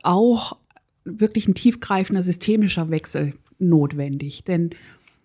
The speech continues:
ähm, so überzeugend das klingt, dass Sie eben diese üblichen bisher greifenden Fluchtwege schließen, stelle ich mir gerade als, äh, jemand, der fünfundzwanzig Jahre in Verwaltung ver-,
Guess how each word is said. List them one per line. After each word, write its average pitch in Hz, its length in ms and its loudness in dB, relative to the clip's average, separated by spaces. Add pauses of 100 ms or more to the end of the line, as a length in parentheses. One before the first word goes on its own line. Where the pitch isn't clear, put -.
(160)
ähm, 175 560 -6
so 190 320 -2
überzeugend 185 580 0
das 170 160 -2
klingt, 233 420 4
dass 185 180 -6
Sie 180 160 -4
eben 185 180 0
diese 180 300 -2
üblichen 208 540 0
bisher 190 580 0
greifenden 185 560 0
Fluchtwege 185 1200 -2
schließen, 226 640 0 (500)
stelle 214 220 4
ich 208 80 2
mir 196 140 6
gerade 190 400 2
als, 185 400 -4
äh, 185 160 -6
jemand, 185 400 2
der 175 100 2
fünfundzwanzig 185 600 2
Jahre 180 200 2
in 180 120 0
Verwaltung 180 440 0
ver-, 180 240 -2